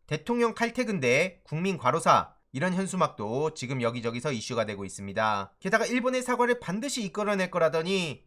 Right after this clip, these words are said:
"이미 일본은 수십 차례 사과했는데?" 라는 태세 전환을 보여서 또 논란을 키우기도 했고요.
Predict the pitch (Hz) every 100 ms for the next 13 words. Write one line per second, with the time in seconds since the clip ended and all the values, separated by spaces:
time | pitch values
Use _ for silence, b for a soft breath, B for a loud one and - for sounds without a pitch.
0 | _ 120 196 220 240 247 277 - 277 277
1 | 254 247 226 190 165 139 123 214 - _
2 | 190 202 208 240 240 220 220 208 196 151
3 | 160 165 123 127 175 - _ 196 147 147
4 | 156 147 160 151 143 147 143 135 139 151
5 | 147